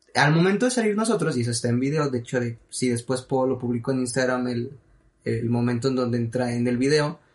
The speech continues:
entra a la casa y la única vela que está apagada es la del centro de la cruz y es la de color azul. Hasta ahí quedó en ese momento. Dijimos, "Ah, pues ha de haber entrado el aire", buscamos por dónde se pudo haber entrado. No, en ningún momento vimos.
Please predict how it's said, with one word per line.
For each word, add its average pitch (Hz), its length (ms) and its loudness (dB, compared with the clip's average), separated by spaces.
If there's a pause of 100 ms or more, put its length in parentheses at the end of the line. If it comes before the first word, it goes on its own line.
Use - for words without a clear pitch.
(280)
entra 139 380 2
a 170 60 6
la 175 180 2
casa 190 540 0 (160)
y 127 380 0
la 123 200 2
única 170 320 4
vela 175 220 4
que 170 80 -4
está 175 120 -2
apagada 170 360 2
es 143 80 0
la 143 80 2
del 127 140 0
centro 143 300 0
de 165 40 2
la 156 140 2
cruz 202 340 -4 (560)
y 135 120 2
es 117 80 2
la 135 60 4
de 123 120 2
color 117 240 2
azul. 170 280 -4 (180)
Hasta 120 300 -2
ahí 123 120 0
quedó 127 280 2
en 127 120 0
ese 123 180 -6
momento. 151 480 -2 (400)
Dijimos, 151 300 -4
"Ah, - 260 -6
pues - 180 -12
ha 135 80 2
de 123 60 0
haber 120 220 0
entrado 117 420 -2
el 117 80 -2
aire", 185 260 2
buscamos 147 580 -2
por 123 220 -4
dónde 131 220 -2
se 135 140 -4
pudo 127 200 -2
haber 127 200 0
entrado. 135 480 -2
No, 131 220 0
en 185 100 -2
ningún 139 240 0
momento 135 380 -2
vimos. 196 400 -2